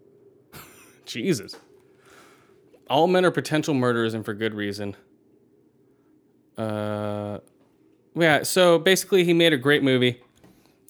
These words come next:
Um, they show, he was the one who actually tried to stab Janet Leigh, and this was during a part in his life when he, you know, when she got attacked and was screaming in the shower. He actually attacked her with a real knife and was slashing at her.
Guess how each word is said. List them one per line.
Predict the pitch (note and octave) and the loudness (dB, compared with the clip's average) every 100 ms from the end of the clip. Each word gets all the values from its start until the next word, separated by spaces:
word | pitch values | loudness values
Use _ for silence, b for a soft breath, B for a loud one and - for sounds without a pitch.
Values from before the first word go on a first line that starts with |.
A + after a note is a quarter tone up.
| - | -2
Um, | D3 C#3+ C#3 C3+ | 2 4 4 2
they | C#3 | 0
show, | - F3+ E3+ E3 | 0 2 4 4
he | C#3+ E3 | 2 2
was | F3+ E3 | 2 4
the | D#3+ | 2
one | D#3 | 2
who | D3 | 2
actually | C3 D3 | 0 -2
tried | B2 C#3 A#2 | -2 0 0
to | |
stab | A2+ - B2 A#2+ A#2 | -2 2 4 4 2
Janet | B2 A#2+ A#2 | -2 -2 -2
Leigh, | A2+ A2+ A2 A2 | -2 0 -2 -4
and | G#2 G#2 | -4 -4
this | A2+ | -4
was | B2+ A2 | -4 -4
during | A#2 A2+ G#2 | -2 -2 -4
a | |
part | G2 A#2 G#2+ | -6 -6 -6
in | A2 | -6
his | G#2 | -8
life | G#2 G2+ G2+ G2+ - - | -6 -4 -4 -4 -8 -10
when | A2 | -8
he, | G#2+ A2 | -6 -4
you | A#2 | -2
know, | A2+ | -2
when | A2+ | -2
she | A2 A#2+ | -2 0
got | A2 | 0
attacked | G#2 G#2+ G#2 - | -2 -4 -4 -6
and | |
was | G#2 | -10
screaming | - A2 G#2 | -6 -6 -4
in | G2+ | -6
the | G2 | -8
shower. | G#2 G2 G2+ _ b b b b | -8 -8 -10 _ b b b b
He | b D3+ | b 2
actually | C3+ - | 2 0
attacked | B2 C3+ A#2+ - | 0 0 -2 -2
her | |
with | A2+ A2 | -4 -2
a | |
real | A2+ A2 | -2 -2
knife | G#2+ G#2 G2+ - - - | -2 -4 -6 -10 -20 -14
and | G#2 | -10
was | G2+ | -8
slashing | - G#2+ G#2 - G#2 | -6 -4 -4 -6 -8
at | F#2+ | -8
her. | G2 | -10